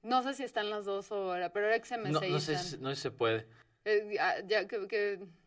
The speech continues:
Speaker 1: ok, entonces, eh, pues bueno, tendremos que hablar con ellas dos.
Speaker 2: Fíjate, para que te des, que creo que el asunto más importante, y olvídate la parte operativa. Lo que está sucediendo es que están haciendo un símbolo de cuán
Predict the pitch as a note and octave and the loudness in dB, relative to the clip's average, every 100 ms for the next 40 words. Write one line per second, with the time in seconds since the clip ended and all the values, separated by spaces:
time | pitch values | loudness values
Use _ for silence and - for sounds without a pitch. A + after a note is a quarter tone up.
0 | _ _ _ - G3+ G3 G#3 G3+ F#3+ G#3 | _ _ _ -8 -6 0 2 2 0 -2
1 | G3+ A3+ G#3+ - - - - _ - G3 | 2 2 2 0 -16 -20 -20 _ 0 4
2 | G3 G3 G3 F#3+ G3 F#3 - G#3 G#3 F3+ | 6 6 4 4 2 0 0 2 2 2
3 | F#3+ G3+ G#3 G#3 - G3+ G3 F#3+ G3+ G3 | 0 -2 0 0 2 4 4 4 0 2
4 | G3 G3 A3+ B3+ G#4+ - - F3 E3 C#3 | 2 2 4 4 2 -6 -2 4 4 4
5 | B2 C3 C3+ D3+ D3+ E3+ E3+ - D#3 E3+ | 2 4 4 4 2 2 2 0 0 4
6 | G3 G3+ A3+ F3+ G3 F#3+ G3 F#3 F3+ F3+ | 4 6 4 4 4 4 4 2 2 2
7 | F3+ F#3 D#3+ F3 G3+ B3 B3+ G#3 G#3 G#3 | 4 4 6 6 6 6 6 6 6 4
8 | G#3+ G3+ D#3+ - D#3 A2+ - _ - - | 2 2 0 2 -2 -2 -8 _ -20 -20
9 | - _ - D#3+ E3 - A#3+ A#3+ C#4 G#3 | -20 _ 0 2 2 4 4 4 4 6
10 | G3+ G3 G3+ - G#3 - G#3 G3+ F#3+ - | 6 4 2 2 2 4 2 2 -2 -4
11 | G#3+ A3 A#3+ F#4+ - _ _ _ _ _ | 4 4 4 0 -4 _ _ _ _ _
12 | _ D#3+ E3+ G3 A3 | _ 0 6 8 8